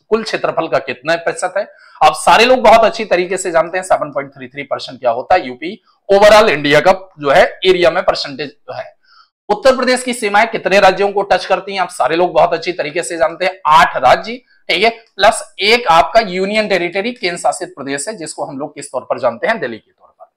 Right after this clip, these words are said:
यहाँ राज्य केवल पूछा है, तो राज्य में आठ। अगला प्रश्न कह रहा है कि क्षेत्रफल की दृष्टि से उत्तर प्रदेश का देश में कौन सा स्थान होता है। तो देश में जब हम स्थान की बात करते हैं, हम सारे लोग जानते हैं कि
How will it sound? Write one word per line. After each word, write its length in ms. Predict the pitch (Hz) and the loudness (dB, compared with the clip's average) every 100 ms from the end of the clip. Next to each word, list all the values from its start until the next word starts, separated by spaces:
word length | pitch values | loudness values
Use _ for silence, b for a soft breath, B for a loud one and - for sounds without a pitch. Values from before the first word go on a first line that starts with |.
| b b b - | b b b -2
यहाँ 140 | 156 | 2
राज्य 280 | 165 165 175 | 6 4 4
केवल 220 | 196 196 | 2 2
पूछा 300 | 202 180 175 | 2 -2 0
है, 80 | 202 | 0
तो 140 | 240 185 | 2 2
राज्य 260 | 151 147 | 2 2
में 160 | 185 240 | -4 0
आठ। 140 | 135 107 - _ b b b | 0 -2 -8 _ b b b
अगला 200 | 175 220 | 2 4
प्रश्न 280 | 226 233 226 | 2 -4 0
कह 100 | 226 | 4
रहा 120 | 220 | 6
है 180 | 254 - B B | 4 0 B B
कि 60 | 190 | -14
क्षेत्रफल 600 | 156 - 180 160 220 247 | -10 -8 -4 0 0 0
की 100 | 226 | -2
दृष्टि 320 | 196 202 226 | -6 -6 -8
से 120 | 220 | -6
उत्तर 280 | 208 185 202 | -6 -4 -6
प्रदेश 300 | 196 202 208 | -4 -6 -2
का 280 | - 220 214 | 2 2 0
देश 300 | 120 170 190 | -2 -2 0
में 100 | 214 | -6
कौन 200 | 208 156 | -8 -8
सा 180 | 165 190 | -2 0
स्थान 240 | 190 185 190 | 2 0 0
होता 260 | 190 196 | 0 2
है। 120 | 196 - b b - | 0 -2 b b -8
तो 80 | 143 | -2
देश 340 | 165 240 262 | 2 2 2
में 80 | 269 | 0
जब 160 | 240 | 2
हम 160 | 240 233 | 2 0
स्थान 320 | - 202 226 | -2 -4 -4
की 100 | 226 | 0
बात 180 | 214 208 | 2 4
करते 220 | 202 196 | 2 0
हैं, 40 | 208 | -2
हम 80 | 202 | 0
सारे 260 | - 151 | 0 2
लोग 180 | 185 196 | 2 2
जानते 280 | 185 180 190 | 2 2 0
हैं 140 | 208 | -2
कि 240 | 196 196 | -4 -12